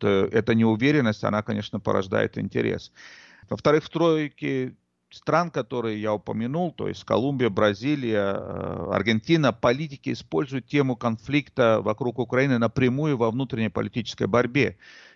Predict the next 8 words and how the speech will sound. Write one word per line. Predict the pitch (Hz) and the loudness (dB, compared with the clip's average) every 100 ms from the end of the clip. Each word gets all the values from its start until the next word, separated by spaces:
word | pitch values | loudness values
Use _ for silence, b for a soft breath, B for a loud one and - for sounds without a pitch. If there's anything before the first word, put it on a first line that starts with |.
| _ | _
Ну, | - 143 139 | -6 -4 0
я | 113 | 0
думаю, | 110 127 120 | 2 2 0
к | 127 | -2
этому | 110 113 | -2 -2
ещё | 107 - | -2 -2
можно | 113 104 104 | -2 -2 0
вернуться. | 120 127 127 - 98 | 2 2 0 -2 -4